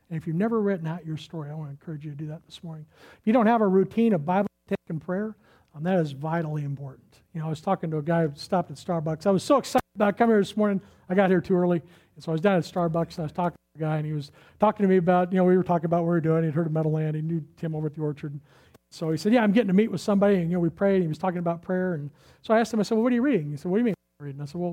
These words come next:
"You read the Bible at all?" He goes, "Oh, we just pray, and we talk about what we're learning." And I said, "Well, how do you learn anything without reading?" He goes, "Well," he said, "we don't, we don't need to read that, do we?" He said, "We just kinda talk to each other." I was like, "Well, yeah, <laughs> you need to read this.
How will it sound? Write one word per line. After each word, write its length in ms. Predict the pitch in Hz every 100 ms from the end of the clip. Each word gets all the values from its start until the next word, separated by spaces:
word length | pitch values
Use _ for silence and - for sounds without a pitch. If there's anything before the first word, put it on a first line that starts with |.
| 165 202 208 208 131
"You 80 |
read 320 | 151 160 143 -
the 60 |
Bible 240 | 156 190 214
at 60 |
all?" 120 | 247
He 60 | 196
goes, 160 | 180 262
"Oh, 60 |
we 100 | 240
just 160 | 220 -
pray, 220 | 185 175
and 80 | 180
we 80 | -
talk 240 | 170 170
about 260 | 160 165 -
what 120 | 175
we're 80 | 156
learning." 220 | 156 156
And 100 | 180 175 _ _ -
I 40 |
said, 140 | 196 214
"Well, 240 | 190 180
how 80 | 208
do 60 | 247
you 100 | 277
learn 140 | 339
anything 220 | 190 196
without 200 | 214 233
reading?" 220 | 311 269
He 60 | 160
goes, 140 | 165 180
"Well," 280 | 214 202 _ _ _ _ _ _ _ -
he 60 |
said, 100 | 208
"we 80 | 247
don't, 160 | 208 180
we 60 |
don't 120 | 185
need 120 | 156 139
to 60 |
read 200 | 131 131
that, 240 | 143 151 135
do 140 | 143
we?" 140 | 151 143
He 60 | 156
said, 140 | 175
"We 80 | 185
just 100 | 147
kinda 180 | 170 139
talk 220 | 196 196
to 60 | 147
each 120 | 143
other." 80 | 147
I 20 |
was 80 | 165
like, 100 | 208
"Well, 100 | 285
yeah, 160 | 415
<laughs> 40 | 427
you 100 | - -
need 200 | - -
to 80 |
read 240 | - 214 151
this. 340 | 233 - -